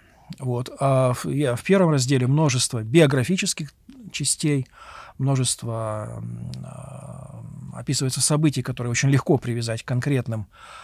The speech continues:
э, годам иудейской истории, то вот, э,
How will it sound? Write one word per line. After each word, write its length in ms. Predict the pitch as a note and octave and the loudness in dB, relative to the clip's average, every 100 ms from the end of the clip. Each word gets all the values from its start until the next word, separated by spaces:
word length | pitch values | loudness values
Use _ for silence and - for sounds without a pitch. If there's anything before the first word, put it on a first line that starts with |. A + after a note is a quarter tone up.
| - - | -20 -16
э, 60 | - - A2+ A#2 A2 G#2+ - - A2 A2+ | -12 -12 -12 -14 -16 -16 -16 -16 -14 -8
годам 520 | B2 C#3+ C#3 B2 F#2+ E2+ _ _ _ _ _ - _ | 2 4 8 6 4 -6 _ _ _ _ _ -20 _
иудейской 500 | C3 B2 B2 A2+ - | -4 -2 0 -2 -2
истории, 500 | G#2 - G#3 G3+ F3 - _ - - - - - _ | -2 2 4 6 4 0 _ -20 -20 -20 -20 -20 _
то 140 | - G#3+ | 4 6
вот, 300 | G#3 - - | 6 4 0
э, 600 | D3 D3 C#3+ C#3 C3+ B2+ | 0 0 2 0 0 -4